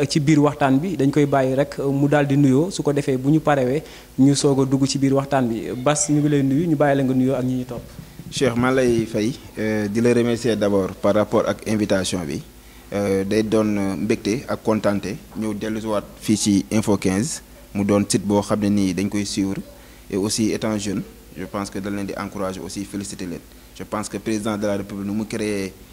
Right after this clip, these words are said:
Speaker 2: quinzième région au niveau du, au niveau, euh, ci, ci, euh, ci biti, ci diaspora bi, yéen tamit aussi noo ngeen créé Et presse boo xam ne aussi, euh, mu dem ci dia-, diaspora bi. Donc loolu aussi la leen di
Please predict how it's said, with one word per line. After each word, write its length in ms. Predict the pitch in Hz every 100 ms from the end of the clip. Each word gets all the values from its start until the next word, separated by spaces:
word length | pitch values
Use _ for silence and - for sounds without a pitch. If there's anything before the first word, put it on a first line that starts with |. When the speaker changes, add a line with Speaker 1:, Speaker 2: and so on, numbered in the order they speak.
| -
Speaker 2:
quinzième 520 | - 120 113 117 104 95 -
région 420 | - 107 110 101 82 - - -
au 120 | 101
niveau 260 | 104 104 104
du, 260 | 95 87 82 - - - - -
au 80 | 110
niveau, 380 | 117 113 107 98 - - - - - - - - -
euh, 200 | 101 104
ci, 560 | 101 104 98 92 82 76 - - - - - -
ci, 120 | - 117 -
euh, 100 | 107
ci 120 | 104
biti, 280 | 113 101 104 - - - - -
ci 100 | -
diaspora 440 | 113 113 117 101 92
bi, 140 | 90 -
yéen 100 | 107
tamit 160 | 104 104
aussi 160 | 104 107
noo 140 | 104
ngeen 180 | 110 104
créé 420 | 107 101 90 101 143 - - -
Et 60 | -
presse 280 | - 87 101
boo 140 | 101
xam 160 | 104 101
ne 100 | 101
aussi, 380 | 92 101 98 113 - -
euh, 200 | 95 98
mu 120 | 101
dem 140 | 101 101
ci 80 |
dia-, 180 | 95 98 -
diaspora 380 | 98 98 92 80
bi. 120 | 80 -
Donc 160 | 90 95
loolu 220 | 98 85
aussi 120 | 101
la 80 | 95
leen 140 | 92
di 40 | 95